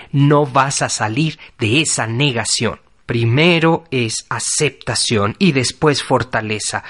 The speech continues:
Fortaleza porque tienes vida, fortaleza porque tienes que intentarlo una vez más, fortaleza porque necesitas descubrir cuál es tu objetivo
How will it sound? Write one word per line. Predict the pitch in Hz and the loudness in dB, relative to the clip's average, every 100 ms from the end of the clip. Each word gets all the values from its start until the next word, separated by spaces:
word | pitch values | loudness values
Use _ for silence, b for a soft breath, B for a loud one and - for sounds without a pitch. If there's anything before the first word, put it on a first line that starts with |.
| B | B
Fortaleza | - 135 - 127 143 - - | -4 -2 0 0 0 -2 -2
porque | 160 - 127 | -2 -2 -2
tienes | 151 139 135 127 | 2 4 2 0
vida, | 123 110 | -2 -2
fortaleza | - 123 135 131 131 - | -4 -6 -2 -2 -2 -4
porque | 131 135 | -4 -6
tienes | - 151 151 - | 0 2 2 2
que | 147 | 0
intentarlo | 143 143 127 143 120 | 2 0 2 -2 0
una | 113 107 | 0 2
vez | 107 95 | 0 0
más, | 104 110 B B | -2 -2 B B
fortaleza | - 175 - 151 165 175 - | -2 -2 0 0 2 0 -2
porque | 135 147 143 | -4 -2 0
necesitas | 147 147 - 165 160 | 0 0 -2 0 0
descubrir | 147 - - 120 147 131 - B B B _ | 0 -4 -4 -4 -2 -6 -8 B B B _
cuál | 165 165 143 - | 0 0 -2 -2
es | 165 147 - b b _ - | 0 0 -4 b b _ 2
tu | 180 - - | 2 2 -4
objetivo | 160 151 - 127 - 170 147 98 95 | -2 -2 -2 -2 0 0 2 0 -4